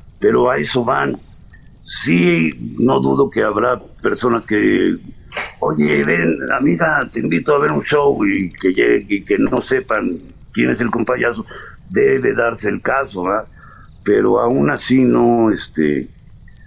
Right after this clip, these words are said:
no me ha pasado que se hayan ofendido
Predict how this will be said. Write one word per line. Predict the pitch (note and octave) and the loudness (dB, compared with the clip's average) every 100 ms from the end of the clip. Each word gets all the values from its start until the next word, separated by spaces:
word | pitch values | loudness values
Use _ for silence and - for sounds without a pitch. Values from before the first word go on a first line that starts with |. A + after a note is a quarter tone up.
| - - - | -20 -8 0
no | A#2 | 2
me | C3+ | 2
ha | C3 | 0
pasado | G#2 - B2 A2+ | -4 -2 -2 -2
que | - | -4
se | - A2 | -2 0
hayan | A2+ G#2+ | 2 0
ofendido | - F#2 F#2+ G2+ G#2+ F#2 E2+ D2+ | 0 0 2 2 2 2 0 -4